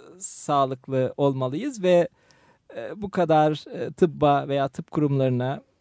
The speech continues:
hekimlere başvurmamalıyız ama öyle olmuyor. E, insanlar giderek kendilerini daha çaresiz hissediyorlar, e, sağlıklarıyla ilgili. Halbuki, e, bazı becerileri kazanabilirler,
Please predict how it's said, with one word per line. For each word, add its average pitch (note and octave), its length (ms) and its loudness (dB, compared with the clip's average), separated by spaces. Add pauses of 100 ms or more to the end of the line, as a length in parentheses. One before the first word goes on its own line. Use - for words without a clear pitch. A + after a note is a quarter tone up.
hekimlere D3 540 -8
başvurmamalıyız F3+ 840 -2
ama G3+ 160 -4
öyle G#3+ 220 6
olmuyor. G3 560 2 (1600)
E, D3+ 680 -4
insanlar G#3+ 560 0
giderek G3+ 480 0
kendilerini E3 460 -4
daha A3 420 -2
çaresiz B2 600 -6
hissediyorlar, A2 960 -6 (180)
e, F2 380 -10 (260)
sağlıklarıyla C3 720 -4
ilgili. A#2 520 -10 (800)
Halbuki, - 720 -8 (220)
e, F3 520 -6
bazı A#3+ 500 -4
becerileri G3+ 560 -2
kazanabilirler, F3+ 1080 -6